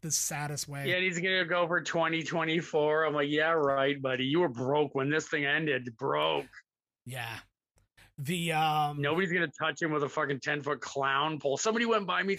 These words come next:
Speaker 2: Oh, the boat just moved. Somebody
Speaker 1: Oh.
Speaker 2: went by me in Leamington in a truck. And on the back, it had a big sticker that said Trump twenty. Oh, there you go. There's the
Speaker 1: Yeah.
Speaker 2: third movie.
Speaker 1: Yeah, this is, that was their
Speaker 2: <clears throat>
Speaker 1: little, 'cause they did shoot these at the same time. So, like, they,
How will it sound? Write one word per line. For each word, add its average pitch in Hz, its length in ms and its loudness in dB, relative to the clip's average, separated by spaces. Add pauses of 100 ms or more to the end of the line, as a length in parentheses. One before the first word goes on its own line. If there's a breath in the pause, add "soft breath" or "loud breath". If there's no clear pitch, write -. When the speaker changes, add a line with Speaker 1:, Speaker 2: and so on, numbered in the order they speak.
Speaker 2:
Oh, 202 120 2
the 156 80 2
boat 156 220 0
just 143 140 -4
moved. 131 220 0 (400 loud breath)
Somebody 190 240 2
Speaker 1:
Oh. 196 40 8
Speaker 2:
went 180 140 2
by 160 160 2
me 165 100 0
in 151 80 0
Leamington 156 400 0
in 151 140 2
a 143 80 2
truck. 160 360 -2 (800 loud breath)
And 202 140 4
on 190 100 4
the 185 60 4
back, 185 240 2
it 180 80 2
had 175 140 2
a 165 40 4
big 165 260 0
sticker 175 280 0
that 156 180 0
said 151 160 -2
Trump 165 340 -2
twenty. 170 200 -2
Oh, 190 240 4
there 180 160 4
you 185 120 4
go. 165 180 4
There's 160 240 2
the 160 80 2
Speaker 1:
Yeah. - 160 -4
Speaker 2:
third 160 340 2
movie. 143 380 0 (520 loud breath)
Speaker 1:
Yeah, 160 280 -2
this 175 200 0
is, 185 140 -8 (120)
that 185 140 4
was 180 120 0
their 190 120 2
Speaker 2:
<clears throat> - 20 0
Speaker 1:
little, 175 180 0
'cause 185 180 -4
they 185 140 2
did 208 180 0
shoot 185 260 -4
these 170 220 -4
at 160 80 -8
the 160 80 -6
same 156 300 -4
time. 156 420 -6
So, 170 300 -2
like, 156 180 -6
they, 160 300 -2